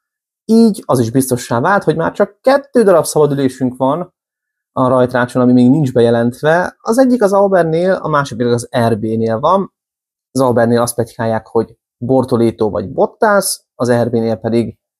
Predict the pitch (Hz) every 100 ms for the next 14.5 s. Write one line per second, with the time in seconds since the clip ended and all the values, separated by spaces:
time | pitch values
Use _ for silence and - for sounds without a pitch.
0 | _ _ 123 117 110 123 120 120 113 113
1 | 107 110 110 113 107 117 117 110 107 117
2 | - 110 110 110 143 143 135 127 131 123
3 | 120 - _ _ _ _ - 120 170 180
4 | 135 151 - _ _ _ - - - 143
5 | 143 123 - 135 127 117 123 117 117 120
6 | _ 143 131 107 104 - 123 123 - 127
7 | - 190 - 196 196 185 135 135 139 117
8 | 117 117 120 - 127 120 117 117 113 110
9 | 131 117 107 113 131 131 _ _ _ _
10 | 113 120 - 117 - 123 131 117 113 -
11 | 113 104 - _ _ _ 120 113 117 135
12 | 117 - 117 131 120 139 135 120 113 -
13 | - 117 113 113 117 113 120 131 131 131
14 | 135 - 139 135 -